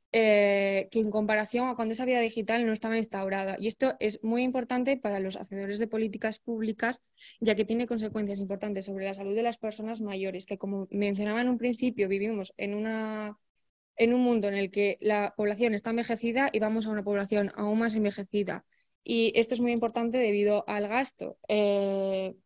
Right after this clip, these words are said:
porque el aumento de la esperanza de vida está ahí y esto nos sucedería, nos llevaría a un, a un mayor gasto. Como limitaciones del estudio, quería destacar que la información del ser nos hubiese gustado comparar,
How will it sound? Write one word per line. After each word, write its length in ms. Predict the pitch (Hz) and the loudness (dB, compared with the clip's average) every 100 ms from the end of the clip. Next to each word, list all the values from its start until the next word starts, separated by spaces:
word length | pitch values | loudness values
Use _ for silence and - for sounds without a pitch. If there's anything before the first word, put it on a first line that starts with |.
| _ - | _ -2
porque 1120 | 214 202 - 196 196 196 196 190 190 - - _ _ | 0 0 -2 -2 0 0 -2 -2 -2 -4 -10 _ _
el 180 | - 208 | 2 4
aumento 440 | 202 202 202 196 208 | 4 2 0 2 4
de 140 | 208 | 4
la 60 | 202 | 2
esperanza 360 | 202 208 202 | -2 -4 -2
de 120 | 202 202 | 0 2
vida 240 | 214 196 | 4 2
está 280 | 196 - 214 | 0 -4 -2
ahí 380 | 214 233 262 254 | 2 2 2 2
y 220 | 208 202 | -2 -2
esto 180 | 202 220 | -2 -4
nos 100 | 208 | -4
sucedería, 840 | 202 196 196 196 202 226 240 - 208 | -6 -6 -4 0 2 2 2 0 0
nos 140 | 202 | 0
llevaría 500 | 202 202 208 226 262 - - _ | 0 0 2 0 0 -8 -20 _
a 180 | - 214 | 0 4
un, 500 | 214 220 220 208 202 208 | 4 4 2 2 0 0
a 80 | |
un 120 | 214 220 | 0 2
mayor 280 | 208 196 190 | 2 0 -2
gasto. 440 | 190 190 - - _ | -6 -8 -14 -20 _
Como 240 | 220 220 | 0 2
limitaciones 500 | 220 220 220 220 254 | 2 0 0 2 2
del 160 | 262 269 | 4 4
estudio, 380 | 262 294 269 196 | 4 0 2 2
quería 240 | 202 220 | 2 2
destacar 580 | 247 240 240 226 240 220 | 2 -2 -4 -2 -4 -4
que 300 | 190 185 185 | -8 -8 -6
la 80 | 185 | -4
información 540 | 196 202 202 196 214 | -4 -4 -4 -2 0
del 160 | 226 226 | 2 2
ser 320 | - 247 247 - _ _ - | 2 0 0 -10 _ _ -4
nos 100 | 214 | 0
hubiese 220 | 208 208 | 2 0
gustado 600 | 226 220 226 220 208 202 | -2 0 2 4 4 4
comparar, 600 | 214 196 202 214 226 202 | 0 0 2 4 4 2